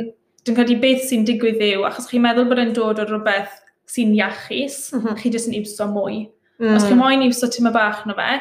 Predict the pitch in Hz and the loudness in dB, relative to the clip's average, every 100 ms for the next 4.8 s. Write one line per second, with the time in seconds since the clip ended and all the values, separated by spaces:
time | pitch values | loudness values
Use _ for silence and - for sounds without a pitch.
0 | - - _ - 220 - - - - 226 | -8 -18 _ -4 -2 -2 -8 -16 -6 -2
1 | 214 208 - _ _ _ _ _ 247 240 | 0 -4 -12 _ _ _ _ _ 0 0
2 | 240 226 214 - 202 196 - 214 208 208 | 0 -2 -4 -6 -4 -4 -4 -2 -2 -2
3 | - - - - - - - _ _ _ | -6 -12 -14 -12 -10 -10 -12 _ _ _
4 | _ - 214 220 220 240 254 | _ -6 -4 -4 0 2 4